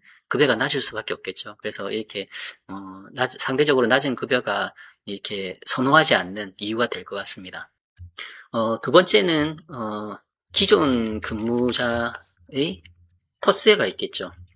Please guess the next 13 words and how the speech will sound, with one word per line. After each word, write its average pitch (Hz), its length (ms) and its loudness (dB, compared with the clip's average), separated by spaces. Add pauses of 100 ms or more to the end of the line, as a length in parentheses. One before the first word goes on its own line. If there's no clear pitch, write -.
(420)
어, 117 320 -4
이게 143 320 0 (120)
다른 175 360 6
업무와 202 300 4
달리 120 460 0
이 123 220 -6
급식 - 260 0
종사자 165 420 0
같은 117 260 -2
경우는 104 540 -8 (380)
급식소 160 800 0
조리실 139 500 2
안에서, 135 600 2